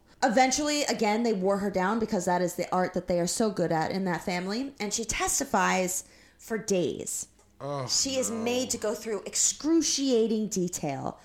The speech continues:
Speaker 1: about her, um, her assault from White. The, the assault that drove Thaw crazy to the point that he had to murder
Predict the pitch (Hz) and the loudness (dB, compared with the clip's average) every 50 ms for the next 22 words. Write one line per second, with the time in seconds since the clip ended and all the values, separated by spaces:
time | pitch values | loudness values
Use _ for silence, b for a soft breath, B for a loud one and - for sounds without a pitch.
0 | B B B B B - 202 180 208 190 190 185 160 - - - - - - 233 | B B B B B -2 0 2 4 4 4 4 2 -2 -6 -12 -14 -10 -6 -4
1 | 233 214 214 214 208 208 208 208 - - - - 190 196 185 180 175 170 170 170 | -2 0 0 0 0 0 0 -2 -4 -6 -8 -6 -6 -4 -4 -4 -4 -4 -6 -8
2 | 165 170 170 170 175 - _ _ - - - 208 196 190 190 - - - 170 160 | -10 -10 -10 -12 -14 -16 _ _ -18 -8 -4 -2 -2 0 0 -2 0 0 0 0
3 | 160 - - - - B B B B B B - - - 185 170 165 165 156 151 | 0 -2 -4 -6 -8 B B B B B B -10 -4 -2 0 0 0 -2 -2 -2
4 | 143 123 - - - - - - _ _ - 214 214 208 196 - - 214 214 190 | -2 -2 -4 -6 -10 -12 -12 -14 _ _ -2 0 2 2 2 0 0 -2 -2 0
5 | 202 - - 254 254 254 - - - - - - 226 214 262 269 285 311 285 - | 0 0 2 2 2 2 0 -2 -4 -4 -4 -4 -2 2 4 4 4 4 2 0
6 | - - 285 294 302 302 302 302 - - - 320 320 320 311 302 285 - 214 196 | -2 0 2 4 4 4 4 2 -2 -2 -2 0 0 2 2 2 2 2 0 -2
7 | 185 - 202 202 202 - - 233 240 226 - 214 196 196 190 214 214 202 226 247 | -2 -4 -4 -6 -6 -6 -6 -6 -6 -6 -4 -6 -6 -4 -4 -6 -4 -2 0 -2
8 | 262 - - 262 240 226 220 214 220 214 208 196 185 180 185 180 | 0 -2 -2 -4 -4 -4 -2 -2 -2 0 2 2 2 2 2 0